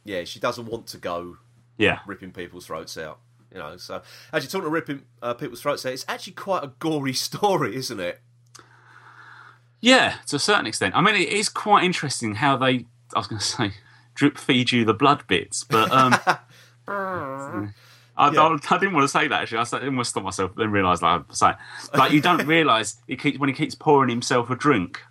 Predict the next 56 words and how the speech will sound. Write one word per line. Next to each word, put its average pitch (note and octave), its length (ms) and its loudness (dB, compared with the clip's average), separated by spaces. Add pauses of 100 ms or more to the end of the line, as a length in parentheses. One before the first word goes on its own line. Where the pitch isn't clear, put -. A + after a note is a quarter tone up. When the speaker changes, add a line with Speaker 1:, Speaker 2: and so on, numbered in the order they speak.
(340)
Speaker 1:
Yeah. A#2+ 360 2 (500)
Speaker 2:
until B2+ 400 2
later B2 340 4
on F2+ 300 0 (240)
that G#2+ 160 2
it's - 480 -2 (140)
actually G#2+ 500 0
blood A#2+ 340 2
he's F#2+ 160 -4
pouring E2 460 -2
out E2+ 240 0
rather F2+ 340 2
than F2+ 200 0
scotch F#2 520 0
Speaker 1:
Yeah. E2+ 60 0
Speaker 2:
or E2 80 0
something B2 220 2
Speaker 1:
Yeah, - 60 0
th-, D3+ 100 -6
yeah, D3+ 80 4
Speaker 2:
like - 100 8
Speaker 1:
this, C#3 80 0
Speaker 2:
that. G#2+ 200 4
Speaker 1:
th-, C3+ 100 -14
yeah, C#3 80 -2
this D3+ 180 -6
is D3+ 120 -10
the C3+ 200 -8
Reggie C3+ 340 -6
Meade, A#2+ 300 -6
the G#2+ 80 -16
gangster A2 300 -2
Speaker 2:
Yeah. F#2 240 2 (100)
Speaker 1:
character F#2+ 320 -8
who, G2+ 60 -6
o-, G2+ 120 -2
who G#2 160 -8
owns. G#2 180 -8 (200)
Now, C3 140 -2 (260)
one E3 200 -2
thing D3+ 120 -14
we D#3 60 0
haven't C#3+ 160 -2
sort B2+ 180 -12
of - 20 -10
made B2+ 200 -6
quite A#2+ 280 -4
clear A#2 280 -8
that, G#2+ 280 -16
uh, B2 100 -14
that G#2+ 180 -16 (400)
we A#2+ 100 -12
mentioned A#2 440 -10
when A2 120 -10
we G#2+ 60 -12
read G#2+ 160 -10